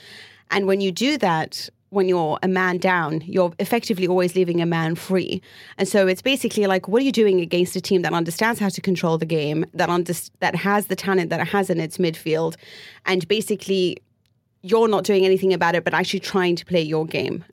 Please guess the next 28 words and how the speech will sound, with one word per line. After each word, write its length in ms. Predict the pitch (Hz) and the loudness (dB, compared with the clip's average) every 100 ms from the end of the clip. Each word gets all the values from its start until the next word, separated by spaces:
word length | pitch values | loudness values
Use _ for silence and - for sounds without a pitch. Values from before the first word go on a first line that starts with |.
| - | -2
Um, 500 | 190 180 175 170 165 - | 0 2 2 0 -2 -4
and 100 | 180 | -2
so 120 | 202 | 0
for 160 | 208 | 0
me, 200 | 214 220 202 | 2 2 2
it's 140 | 196 | 0
like, 220 | 196 185 | -2 -2
this 160 | 226 - | -6 -4
is 140 | 202 | -2
a, 100 | 190 - | 0 0
a 60 | 180 | -2
case 320 | - 190 196 | 0 0 -2
of 120 | 170 | -2
being 280 | 175 170 180 | 0 2 0
stubbornly 840 | - 208 175 185 180 175 175 175 - - - - | -2 -2 0 2 2 4 4 0 -4 -20 -20 -4
philosophical 880 | - 180 165 214 - 147 - 208 208 | 0 2 0 -2 -2 -2 0 2 2
about 240 | 196 170 | 0 0
your 160 | 170 170 | -2 -2
style 260 | 190 165 | -2 -2
of 120 | 165 - | -2 -2
play. 360 | 214 202 202 202 - - - - _ | 2 4 2 0 -14 -18 -20 -20 _
What, 240 | 190 190 - | 0 0 2
I 100 | 208 | 2
mean, 140 | 202 190 | 4 2
you 120 | 202 | 0
could, 220 | - 185 | -4 -6
you 140 | 202 262 | -4 -2
could 240 | 269 95 | -2 -4